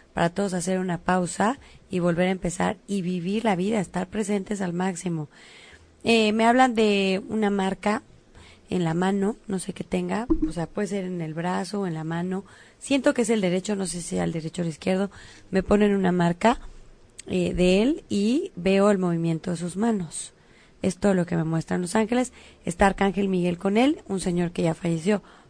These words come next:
todo canoso, pero que era la onda, súper juvenil,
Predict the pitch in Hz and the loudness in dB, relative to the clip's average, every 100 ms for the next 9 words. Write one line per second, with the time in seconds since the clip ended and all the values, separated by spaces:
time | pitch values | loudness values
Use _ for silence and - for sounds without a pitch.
0 | _ 214 208 - 160 185 196 247 240 175 | _ 4 4 2 0 2 2 2 4 2
1 | 165 - 185 175 160 156 175 196 196 196 | 2 2 2 2 2 2 2 2 2 2
2 | 196 170 - 156 - 165 165 185 208 220 | 2 -4 -6 -8 -4 -2 0 4 4 4